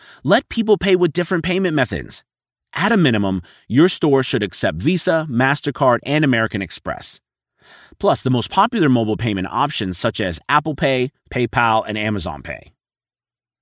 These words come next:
Tactic number five, add social proof. People like following other people. We want to believe that other people's behavior is an indicator of the correct behavior to follow,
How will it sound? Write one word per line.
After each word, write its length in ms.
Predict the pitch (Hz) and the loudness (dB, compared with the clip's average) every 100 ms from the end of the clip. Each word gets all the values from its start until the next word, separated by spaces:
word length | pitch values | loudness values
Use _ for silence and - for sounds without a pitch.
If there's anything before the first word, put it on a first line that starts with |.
| _ _ _ _ _ _ _ _ | _ _ _ _ _ _ _ _
Tactic 480 | - 160 170 185 156 | -2 -2 2 0 0
number 320 | 127 120 123 120 | 0 2 2 2
five, 480 | 107 65 50 - - _ _ _ _ _ 113 | 0 -2 -6 -14 -20 _ _ _ _ _ 0
add 240 | 117 123 | 2 2
social 380 | - 113 104 98 | 0 0 -2 -4
proof. 400 | - 60 - - _ _ _ _ _ _ _ - - - - | -6 -10 -12 -20 _ _ _ _ _ _ _ -20 -20 -20 2
People 280 | 262 277 302 | 4 6 4
like 220 | 170 - | 4 2
following 420 | - 127 127 120 | 2 4 4 4
other 180 | 113 104 | 2 0
people. 380 | - 67 - - _ _ _ - | -4 -8 -12 -20 _ _ _ -2
We 120 | 120 | 2
want 200 | 127 120 | 4 4
to 60 | 104 | 2
believe 480 | 98 107 127 123 104 | 0 2 4 4 2
that 160 | 95 | -2
other 300 | - 117 120 | -2 -2 -2
people's 460 | 98 143 123 117 87 | 0 0 0 -2 -2
behavior 560 | 87 95 151 127 107 101 | -2 2 4 4 2 0
is 180 | 101 | -2
an 80 | 104 | -4
indicator 580 | 107 151 165 135 113 104 | -2 0 2 0 0 0
of 120 | 95 | -2
the 80 | 95 | -4
correct 400 | - 113 104 - | -2 0 -2 -2
behavior 420 | 98 113 139 101 | 0 2 2 0
to 80 | 85 | -2
follow, 460 | - 165 147 80 | 0 2 2 -2